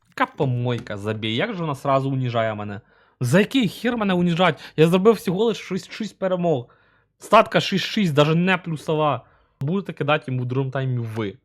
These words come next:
Отака мінімальна алі-, аналітика від Джеміча. Ем, пробуйте, запам'ятайте,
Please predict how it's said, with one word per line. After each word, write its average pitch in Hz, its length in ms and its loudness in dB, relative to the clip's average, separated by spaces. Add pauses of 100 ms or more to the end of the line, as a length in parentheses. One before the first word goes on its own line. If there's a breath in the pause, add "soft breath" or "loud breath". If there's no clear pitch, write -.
(360)
Отака 180 540 2
мінімальна 151 480 -2
алі-, 156 300 -2
аналітика 151 680 0
від 127 80 0
Джеміча. 160 460 -4 (420 loud breath)
Ем, 117 920 0
пробуйте, 117 800 0
запам'ятайте, 180 920 0